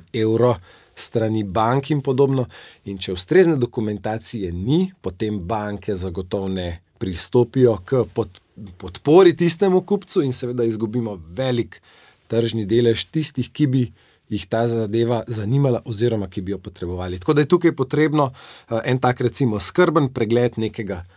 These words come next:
pravnega stanja, dejanskega stanja, pripraviti si to dokumentacijo, potem je pa treba sprejeti odločitev o strategiji prodaje, oziroma še prej se ponavadi vprašamo,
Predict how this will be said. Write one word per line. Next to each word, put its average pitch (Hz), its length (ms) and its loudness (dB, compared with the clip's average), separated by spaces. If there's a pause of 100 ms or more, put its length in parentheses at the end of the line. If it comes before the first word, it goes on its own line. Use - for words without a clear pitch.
(220)
pravnega 139 420 2
stanja, 107 600 -6
dejanskega 110 640 -4
stanja, 98 400 -10
pripraviti 127 600 -2
si 131 100 -6
to 127 120 -6
dokumentacijo, 117 960 -2 (600)
potem 123 560 2 (360)
je 135 120 2
pa 127 160 0
treba 151 540 2 (640)
sprejeti 135 500 -2
odločitev 131 720 -2
o 117 180 -4
strategiji 120 720 -2
prodaje, 85 640 -4 (380)
oziroma 113 500 0
še 127 200 -4
prej 151 280 2
se - 120 -6
ponavadi 101 440 -6
vprašamo, 101 480 -8